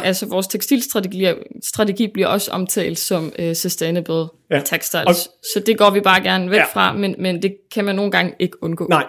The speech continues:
Speaker 2: også fordi i bund og grund er det også det, der resonerer ude hos slutforbrugeren.
Speaker 1: Ja,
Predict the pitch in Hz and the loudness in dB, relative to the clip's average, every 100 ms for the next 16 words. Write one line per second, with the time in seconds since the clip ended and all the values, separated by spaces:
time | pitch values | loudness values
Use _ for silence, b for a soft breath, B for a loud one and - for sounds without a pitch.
0 | - 156 - 151 160 139 170 165 160 151 | 2 2 4 2 0 4 4 8 8 6
1 | 143 143 147 156 151 131 - 135 139 131 | 4 4 4 2 2 2 0 0 2 2
2 | 131 - 120 143 - 123 120 - 123 _ | 0 -2 -6 -6 -8 -12 -14 -14 -18 _
3 | _ _ - | _ _ -10